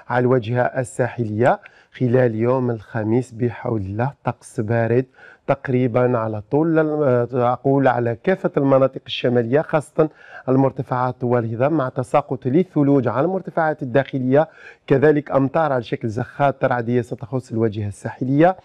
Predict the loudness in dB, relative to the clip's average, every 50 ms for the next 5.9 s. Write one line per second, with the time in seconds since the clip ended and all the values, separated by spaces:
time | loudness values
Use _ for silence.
0 | _ -20 -20 -20 -18 -2 0 0 2 4 4 4 4 4 0 0 -2 0 0 0
1 | 0 0 0 0 -2 -4 -6 -6 -8 -6 -6 -8 -8 -10 -12 -12 -16 -8 -4 -2
2 | 0 0 0 -2 -4 -6 -6 -8 -2 0 0 2 2 2 0 -2 -4 -8 -10 -4
3 | -2 -2 0 0 -2 -4 -2 _ 0 0 0 0 -6 _ _ _ _ _ 0 2
4 | 2 2 2 2 2 2 2 2 0 0 -2 -8 -12 -12 -12 _ -10 -4 -2 -2
5 | -2 -2 -4 -6 -8 -8 -10 -10 -8 -6 -4 -2 0 2 2 2 0 -4